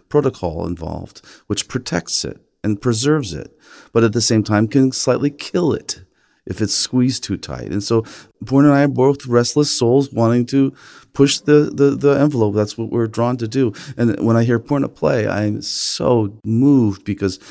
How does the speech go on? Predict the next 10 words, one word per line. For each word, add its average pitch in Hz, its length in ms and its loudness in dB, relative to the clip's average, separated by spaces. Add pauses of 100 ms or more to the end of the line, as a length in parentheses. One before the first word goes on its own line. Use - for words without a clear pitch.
(220)
what 104 140 0
I 117 80 2
hear 131 240 2
from 117 200 0
him 123 460 4
is 104 200 -2
in 135 220 2
his 110 240 -4
very 120 340 -2
playing, 98 580 -6